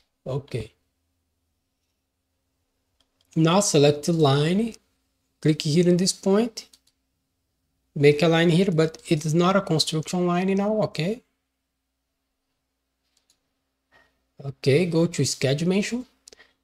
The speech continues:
The angle between this line here and the midpoint here is seven point five degrees. Okay.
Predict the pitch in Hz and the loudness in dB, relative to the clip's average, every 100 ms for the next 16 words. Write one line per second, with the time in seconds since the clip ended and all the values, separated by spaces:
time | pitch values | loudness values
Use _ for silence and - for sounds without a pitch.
0 | _ 139 135 - 175 208 185 165 165 151 | _ -4 -2 0 2 4 4 4 0 4
1 | 147 143 151 175 165 175 185 175 202 240 | 4 4 2 2 2 2 2 2 2 0
2 | 233 _ _ _ _ _ _ _ _ 135 | -4 _ _ _ _ _ _ _ _ -2
3 | 131 131 135 135 156 - 180 185 - 208 | 0 2 2 2 0 -2 -2 -2 0 0
4 | 220 220 _ - 147 151 156 - - _ | 0 -2 _ 0 4 4 2 -4 -8 _
5 | - - - 180 196 214 226 220 - _ | -2 0 4 4 4 4 2 -2 -12 _
6 | _ _ _ _ _ _ 165 170 - - | _ _ _ _ _ _ 0 0 -4 -8
7 | - 156 160 156 - - _ 151 143 120 | 0 2 2 0 -6 -20 _ -2 0 -4
8 | - - - _ _ _ _ _ _ _ | -4 -8 -14 _ _ _ _ _ _ _
9 | _ _ _ _ _ _ _ _ _ _ | _ _ _ _ _ _ _ _ _ _
10 | _ _ - 139 151 - 110 | _ _ -6 -6 -6 -8 -10